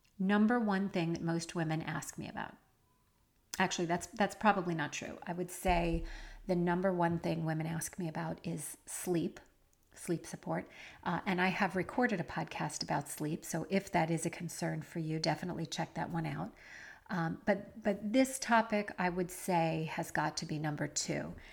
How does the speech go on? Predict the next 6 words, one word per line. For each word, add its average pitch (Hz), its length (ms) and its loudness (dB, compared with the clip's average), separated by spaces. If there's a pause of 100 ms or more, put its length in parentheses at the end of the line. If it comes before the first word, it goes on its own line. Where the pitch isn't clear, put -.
(200)
and 175 240 2
that 196 280 4
is 165 460 0 (380)
belly 160 240 2
fat. - 320 -8 (880)
Nearly 233 500 4